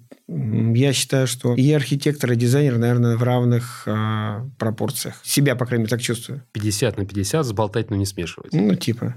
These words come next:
Speaker 2: Понятно. Архитектура и дизайн с две тысячи второго года. Такое описание есть в аккаунте Archpoint в Инстаграме. Что это были за проекты двадцать лет назад, когда все начиналось? Какие они были?
Speaker 1: Это были, на самом деле, довольно интересные, уникальные проекты.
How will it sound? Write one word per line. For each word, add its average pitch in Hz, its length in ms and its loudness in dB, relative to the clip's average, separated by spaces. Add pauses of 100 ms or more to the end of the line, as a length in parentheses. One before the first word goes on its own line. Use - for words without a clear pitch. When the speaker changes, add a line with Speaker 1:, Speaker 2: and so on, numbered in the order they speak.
(460)
Speaker 2:
Понятно. - 440 -6
Архитектура 131 520 2
и - 20 0
дизайн 131 340 2
с 117 40 -2
две 110 80 -2
тысячи - 340 -4
второго 120 360 0
года. 113 260 0
Такое 95 280 -2
описание 113 480 0
есть 95 240 -4
в 104 40 2
аккаунте 98 420 -2
Archpoint 101 480 -2
в 92 60 -6
Инстаграме. 90 600 -6
Что - 220 -2
это 160 100 -2
были 123 180 2
за 107 120 0
проекты 101 320 -4
двадцать 98 360 -2
лет 98 100 -4
назад, 104 240 -2
когда 80 180 -8
все - 160 -10
начиналось? 80 580 -12 (140)
Какие 123 260 -2
они 78 120 -6
были? 71 220 -16
Speaker 1:
Это 123 260 2
были, 156 300 4 (360)
на 139 160 2
самом 139 320 4
деле, 131 200 2
довольно 131 400 2
интересные, 139 560 2
уникальные 127 520 2
проекты. 120 640 -2